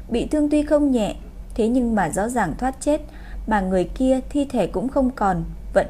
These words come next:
khí tốt nghịch thiên như thế, tại thời điểm chấp hành huyết tự chỉ thị thứ sáu còn chưa chính thức bắt đầu đã bị quỷ giết chết, sau đó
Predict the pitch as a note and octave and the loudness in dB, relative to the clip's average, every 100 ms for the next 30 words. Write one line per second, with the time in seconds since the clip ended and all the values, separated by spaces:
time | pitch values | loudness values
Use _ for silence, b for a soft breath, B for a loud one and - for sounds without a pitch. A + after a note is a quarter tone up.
0 | - F#3+ G3 C4+ C#4+ A3 - B3+ A#3+ A#3 | -2 -4 0 0 0 -2 0 0 2 2
1 | A#3 - G#3+ B3 - B B B - A3+ | 0 0 -2 -2 -4 B B B -2 0
2 | E3+ A#3 G#3+ G#3 F3+ D#4+ E4 B3 F#3 C4+ | 2 2 2 2 0 -4 -2 -2 0 -2
3 | E4+ - A#3+ - G3 E3 G#3 - G#3+ A#3 | -4 0 -2 0 -4 -2 -4 -2 -4 -4
4 | - A#3 A#3 F4 B B B B A3 F#3+ | -2 0 0 -2 B B B B 2 2
5 | E3 D#3 A#3+ A#3+ A3 D4 E4 - D4+ G#3 | 2 2 0 2 0 -2 -2 -2 0 2
6 | F#3+ D#3+ - - B3+ C4+ - A3 F3 - | 2 2 -2 -2 0 -2 -2 -2 0 0
7 | D4+ - D#4 F4 - - - - A#3 G#3+ | -4 0 0 0 -10 -10 -6 -4 0 0
8 | G3 F#3+ A3+ | 2 0 0